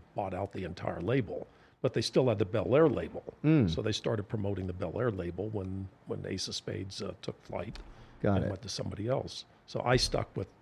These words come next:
Speaker 1: the brothers.
Speaker 2: Yeah.
Speaker 1: And, uh, Jay-Z and Beyonce took over the other label and they sold it to somebody else.
Speaker 2: When I had my P R firm in L A, um, we worked with a few startup, uh,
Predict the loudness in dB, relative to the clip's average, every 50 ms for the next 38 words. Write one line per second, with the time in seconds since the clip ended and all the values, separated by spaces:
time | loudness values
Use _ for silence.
0 | _ _ -12 -2 4 6 6 6 6 4 2 0 -2 -2 -4 -6 -6 2 6 6
1 | 8 8 6 4 -2 -8 -18 _ _ _ _ -8 -6 -4 -4 -4 -4 -4 -4 -4
2 | -2 -2 -2 -4 -4 -4 -4 -4 -4 -4 -2 -4 -4 -4 -6 -4 -4 -4 -4 -4
3 | -4 -4 -6 -6 -6 -6 -10 -10 -8 -6 -6 -6 -6 -6 -6 -6 -6 -6 -6 -6
4 | -6 -6 -4 -2 -2 -2 -2 -2 -4 -6 -6 -6 -6 -6 -6 -8 -10 -12 -10 -10
5 | -8 -8 -8 -10 -10 -8 -8 -8 -8 -10 -10 -12 -12 -12 -12 -2 4 8 10 12
6 | 12 12 12 12 12 12 10 10 10 8 8 10 10 10 8 8 8 10 12 12
7 | 12 10 8 6 6 6 6 6 6 6 6 6 6 6 6 4 4 4 2 0
8 | -2 _ -2 0 2 2 2 4 4 4 6 6 4 4 4 2 2 2 4 4
9 | 2 2 4 4 6 8 8 8 8 6 4 0 -10 -18 _ _ 0 2 2 2
10 | 0